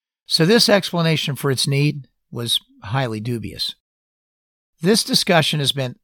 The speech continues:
highly touted in conspiracy books, and I wonder if Custer got it from there first, or was it that Custer is telling the truth and it's the other way around? I tend to believe that Custer is credible here, and he is telling the truth.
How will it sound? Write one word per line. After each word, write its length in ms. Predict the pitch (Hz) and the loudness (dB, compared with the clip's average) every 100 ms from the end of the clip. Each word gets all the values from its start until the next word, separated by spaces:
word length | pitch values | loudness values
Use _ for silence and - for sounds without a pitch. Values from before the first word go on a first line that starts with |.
| - | -18
highly 420 | - 147 185 180 | -6 -2 0 0
touted 440 | 143 143 131 127 123 | 0 -2 -2 -4 -6
in 140 | 117 | -8
conspiracy 640 | 131 123 - 170 131 - | -8 -6 -2 0 2 0
books, 300 | 113 110 - | -4 -8 -4
and 80 | 151 | -2
I 140 | 175 | 0
wonder 400 | 233 254 254 170 | -2 -2 0 0
if 100 | 143 | 0
Custer 440 | - 170 165 - 135 | -2 -2 -2 -4 -6
got 300 | 127 139 160 | 0 0 0
it 100 | 104 | -4
from 220 | - 110 | -10 -10
there 200 | 101 107 | -10 -12
first, 480 | - - 156 - - _ _ _ - | -8 -2 0 0 -4 _ _ _ -4
or 360 | 175 180 139 - _ _ _ - | 2 4 4 0 _ _ _ -8
was 220 | - 151 | -2 0
it 100 | 170 | 0
that 140 | 165 135 | -4 -2
Custer 360 | 151 135 143 | 0 0 -4
is 120 | 127 | -6
telling 280 | - 131 139 | -4 -4 -2
the 80 | 151 | -4
truth 480 | 143 127 117 - - _ | -6 -6 -8 -12 -18 _
and 120 | - 123 | -12 -10
it's 160 | - | -8
the 140 | 127 120 | -6 -6
other 120 | 120 | -4
way 140 | 113 | -6
around? 460 | 117 127 127 98 107 _ _ _ _ _ _ _ _ _ - | -6 -6 -6 -10 -18 _ _ _ _ _ _ _ _ _ -6
I 160 | 143 156 | -2 0
tend 240 | 185 175 | 2 0
to 60 | 160 | 0
believe 320 | 160 131 120 | 0 0 -2
that 120 | 123 | -6
Custer 420 | - 135 - 123 | -2 -2 -2 -6
is 100 | 117 | -6
credible 440 | - 180 160 123 110 | -4 -2 0 -2 -4
here, 360 | 107 110 104 _ _ _ _ - | -4 -6 -8 _ _ _ _ -10
and 100 | 127 | -6
he 80 | 113 | -6
is 120 | - | -6
telling 340 | - 120 113 | -4 -4 -4
the 60 | 104 | -8
truth. 420 | - 117 92 - | -8 -10 -10 -16